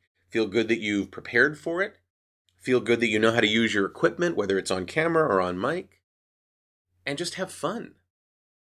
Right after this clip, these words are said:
I get that the first few times you're gonna think, "Huh, wait a minute, this seems too easy. There's something wrong here. I, I, I,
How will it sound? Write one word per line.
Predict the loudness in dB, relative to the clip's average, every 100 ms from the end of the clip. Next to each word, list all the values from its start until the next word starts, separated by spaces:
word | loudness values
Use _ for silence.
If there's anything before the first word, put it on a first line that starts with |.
| _ _ _ _ _ _ _ _ -6
I | -2
get | 2 2 2
that | -6
the | -4
first | -4 -4 0
few | -2
times | 0 0 0 0
you're | -2
gonna | -2
think, | -4 -6 -8 -18 -14
"Huh, | -8 -8 -10 _ _ _ -2
wait | 0
a | 2
minute, | 0 -2 -6 -20 _
this | 2 4
seems | 4 2 2
too | 4 4
easy. | 4 2 -2 -6 _ _ _
There's | 4 4
something | 4 2 4 4
wrong | 6 6 6
here. | 4 6 4 2 -10 _ -10 -2
I, | 2 4 4 4
I, | 4 2 2 2
I, | 4 4 2